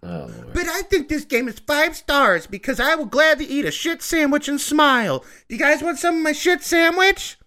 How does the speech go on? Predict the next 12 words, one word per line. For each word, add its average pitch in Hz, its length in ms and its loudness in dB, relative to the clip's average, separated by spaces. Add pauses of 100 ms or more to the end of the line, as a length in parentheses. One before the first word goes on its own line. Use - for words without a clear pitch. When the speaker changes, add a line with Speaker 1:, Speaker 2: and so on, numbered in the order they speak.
(140)
Speaker 1:
No, 92 500 -6
Speaker 2:
No, 196 180 4
I 151 100 6
fucking 180 260 0
Speaker 1:
Jimmy. 165 140 -4
Speaker 2:
don't. 156 360 2 (1900)
But 120 220 2
anyway, 120 300 4
yeah, 110 320 2
so 160 220 2
their 160 140 2
complaints, 165 680 0